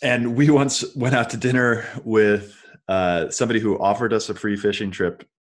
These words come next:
to, and it was a nonprofit, and they were trying to develop new business. And it was so funny watching my dad, who is a difficult person to do business with,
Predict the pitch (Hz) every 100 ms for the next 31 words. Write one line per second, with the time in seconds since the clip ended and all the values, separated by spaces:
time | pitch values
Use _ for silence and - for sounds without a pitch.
0 | _ - - 92 - - 95 87 85 85
1 | 87 90 90 98 95 95 - 87 85 85
2 | 87 90 85 98 82 78 78 - 87 92
3 | 87 90 87 98 104 92 - _ _ -
4 | 98 95 - - 113 113 - 110 107 92
5 | 87 98 - 113 113 90 90 85 80 -
6 | 113 92 87 - _ - 87 82 78 73
7 | - _ _ - 90 82 76 76 - _
8 | _ _ _ _ _ _ _ _ _ _
9 | _ 110 135 139 139 - 117 - 107 98
10 | - 95 85 87 87 92 95 87 87 76
11 | -